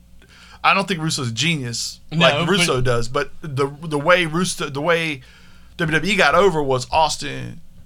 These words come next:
Speaker 1: Shawn, all those guys were young and they went
Speaker 2: Yeah,
Speaker 1: up.
Speaker 2: Rock.
Speaker 1: They can't do that without Hogan getting out of the
Speaker 2: Yeah.
Speaker 1: way, right?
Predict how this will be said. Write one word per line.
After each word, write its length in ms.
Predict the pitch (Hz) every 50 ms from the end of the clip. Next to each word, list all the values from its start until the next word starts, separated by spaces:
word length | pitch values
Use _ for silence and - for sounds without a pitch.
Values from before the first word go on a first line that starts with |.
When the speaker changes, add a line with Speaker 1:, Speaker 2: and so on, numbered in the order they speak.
| - - -
Speaker 1:
Shawn, 460 | - - 180 175 170 156 147 135 123
all 100 | 143 156 160
those 100 | 147 151
guys 180 | 156 135 123 123
were 80 | 127
young 420 | 123 127 151 165 160 143 131 120 127
and 100 | 123 127
they 60 | 127
went 220 | 123 127 131 135
Speaker 2:
Yeah, 80 | 151 143
Speaker 1:
up. 80 | 120 123
Speaker 2:
Rock. 320 | 135 147 156 127 - - -
Speaker 1:
They 160 | - 151 139
can't 380 | 127 - 175 175 160 147 135
do 200 | 123 170 190 196 175
that 220 | 170 147 127 127
without 220 | 135 131 131 120 131
Hogan 260 | 147 143 139 135 127
getting 180 | 127 127 -
out 120 | 120 107 101
of 40 | -
the 40 | 143
Speaker 2:
Yeah. 60 | 135
Speaker 1:
way, 180 | 131 127 113 110
right? 280 | 107 113 120 127 127